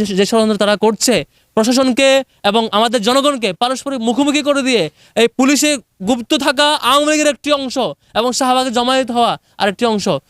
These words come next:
ইনকিলাব যেটি বলছি ইনকিলাব মঞ্চ, সেটি যাতে সফল না হয় এবং সেটি যাতে, সেটি যাতে, সেটি যাতে সফল না হয় সেই চেষ্টা আমাদের থাকবে।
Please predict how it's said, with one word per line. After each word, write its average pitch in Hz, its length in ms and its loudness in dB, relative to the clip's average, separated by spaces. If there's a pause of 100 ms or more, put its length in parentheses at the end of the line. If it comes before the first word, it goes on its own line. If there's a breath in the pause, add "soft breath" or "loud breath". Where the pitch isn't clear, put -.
ইনকিলাব 208 380 2
যেটি 202 180 -2
বলছি 202 280 0
ইনকিলাব 208 240 0
মঞ্চ, 180 140 -2
সেটি 180 180 -4
যাতে 196 140 0
সফল 208 320 0
না 220 100 2
হয় 170 200 0 (1900)
এবং 220 320 2 (160)
সেটি 254 140 0
যাতে, 254 120 0
সেটি 240 180 -2
যাতে, 262 220 -2
সেটি 233 220 -2
যাতে 254 180 0
সফল 254 300 0
না 277 60 2
হয় 254 120 2
সেই 240 140 -4
চেষ্টা 240 220 -2
আমাদের 247 180 0
থাকবে। 247 380 0